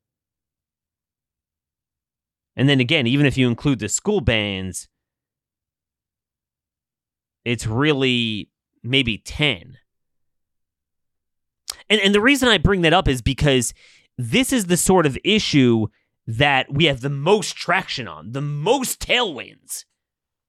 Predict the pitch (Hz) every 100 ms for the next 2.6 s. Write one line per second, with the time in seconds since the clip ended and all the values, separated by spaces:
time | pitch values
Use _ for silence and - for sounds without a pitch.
0 | _ _ _ _ _ _ _ - 175 156
1 | - - - 302 180 95 - _ _ _
2 | _ 196 202 - 190 151